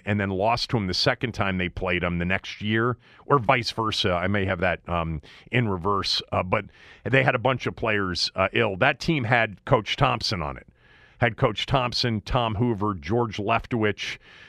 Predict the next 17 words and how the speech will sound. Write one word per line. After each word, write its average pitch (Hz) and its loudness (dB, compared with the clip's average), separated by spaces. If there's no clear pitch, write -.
um, 104 2
and 117 2
many 156 2
people 131 -2
say 113 0
that 98 -4
that's 127 0
the 113 0
most 120 0
dominant 127 0
high 123 0
school 120 -2
basketball 101 0
team 90 -2
of 120 4
all 117 2
time. 127 0